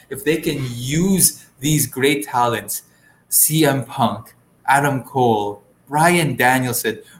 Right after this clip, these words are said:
Ruby Soho, if they can build on all of these great acquisitions, I am sorry, Vince McMahon, but it looks like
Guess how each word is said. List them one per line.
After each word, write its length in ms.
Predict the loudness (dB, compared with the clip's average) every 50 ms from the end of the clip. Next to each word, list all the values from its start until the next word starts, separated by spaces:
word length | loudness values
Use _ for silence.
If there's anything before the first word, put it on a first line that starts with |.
| _
Ruby 360 | -4 0 0 0 2 0 -2 -2
Soho, 480 | 0 0 0 0 2 2 2 0 -2 -4 -14 -20 -18
if 100 | -10 -4
they 140 | 0 2 2
can 320 | 2 2 0 -2 -2 -4 -8 _
build 380 | 2 4 4 4 4 2 0 -2
on 160 | -4 -4 -4 -2
all 200 | 0 0 0 0
of 120 | 0 -2
these 160 | -2 -4 -4
great 360 | -4 0 0 0 2 0 -2 -6
acquisitions, 1040 | -8 -8 -10 -8 -4 -4 -2 -2 0 0 -2 -2 -2 -2 -2 -2 -2 -4 -6 -10 _ _ _ _ _ _ _ _ _ _ _ _ _ _ _ _ _ _ -6
I 160 | -2 0 2 2
am 180 | 2 0 -2
sorry, 800 | -2 -2 -2 0 2 4 4 4 4 4 2 2 0 -4 -6 -10 _ _ _ _ _ _ _ _ -4
Vince 300 | -2 -2 0 0 -2 -4
McMahon, 720 | -4 -4 -6 -6 -6 -4 0 2 2 2 0 0 -4 -4
but 160 | -2 0 2
it 160 | 2 2 2
looks 380 | 2 0 -2 0 0 -2 0 0
like 420 | 0 0 0 0 0 -2 -6 -16